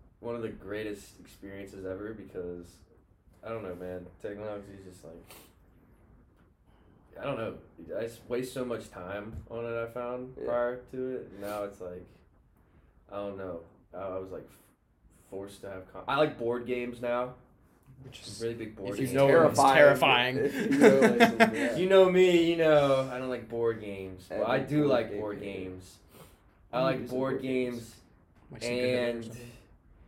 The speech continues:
Speaker 1: there was something else, but I don't remember. But yeah, so if you ever get the chance, do, like, a little, like, a little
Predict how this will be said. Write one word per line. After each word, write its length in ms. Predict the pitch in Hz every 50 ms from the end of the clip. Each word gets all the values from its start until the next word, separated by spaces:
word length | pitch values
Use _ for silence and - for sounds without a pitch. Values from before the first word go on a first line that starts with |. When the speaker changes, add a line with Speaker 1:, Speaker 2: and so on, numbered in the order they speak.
| _ _ _ _ _ _ _ - _ _ _ _ _ _ _ _ _ _ _ _ _ _ _ -
Speaker 1:
there 120 | 123 113
was 180 | - 101 98 -
something 360 | - 107 98 98 - 95 90 92
else, 300 | 90 87 - - - - - -
but 380 | 85 90 92 85 80 76 - - _ _ _ _ _ _ _ _
I 40 | - -
don't 160 | - 76 78 82 85 82
remember. 360 | 82 85 85 78 76 76 78 - _ _ _ _ _ _ _ _ _ _ _ _ _
But 100 | - 123 127 139
yeah, 200 | 160 147 104 90 87 - - _ _
so 440 | - 95 101 101 101 98 95 95 95 - - _ _ _ _ _ _ _ _ - - _ _ _ - _ _ _ _ _ _ _
if 140 | - 139 139
you 100 | 175 190
ever 100 | 196 180 170
get 120 | 175 139
the 80 | 127 127
chance, 600 | - - 123 120 127 127 127 - - - - - - - - - - -
do, 220 | 123 123 123 117
like, 240 | 113 110 110 107 -
a 40 | 104
little, 420 | 110 110 104 101 95 92 90 90 - _ _
like, 160 | 104 104 101
a 40 | 87
little 200 | 92 98 90 90